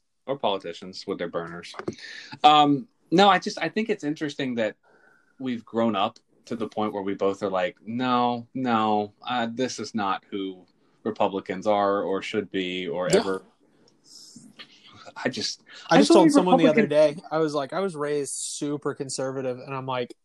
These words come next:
Speaker 2: the, the older I get and the more countries I travel to and the more people I work with, I, I just move farther and farther left because I see how people are treated. And I'm like, "This is wrong." And then you
Speaker 1: Mm-hmm.
Speaker 2: come home and you see very similar things to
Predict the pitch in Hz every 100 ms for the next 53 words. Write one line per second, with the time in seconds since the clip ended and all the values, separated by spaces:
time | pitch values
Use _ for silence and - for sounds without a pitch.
0 | - 139 151 143 - 147 143 139 156 180
1 | 156 139 131 131 147 139 143 - 147 165
2 | 147 131 - 127 131 123 131 131 139 139
3 | 147 143 - 202 180 139 131 139 135 139
4 | 127 120 _ - - - - _ _ _
5 | _ _ - 156 156 _ - 160 156 160
6 | - 190 160 156 156 147 - 143 143 151
7 | 139 139 - 139 139 131 131 131 - _
8 | - 156 143 - 143 147 139 - 147 135
9 | 131 - 143 135 127 123 _ _ - 147
10 | 135 131 131 - 151 208 147 127 131 139
11 | 151 120 120 - - 143 151 143 165 151
12 | 160 160 139 131 - 139 127 127 147 147
13 | - 160 156 135 127 151 131 123 - 139
14 | 120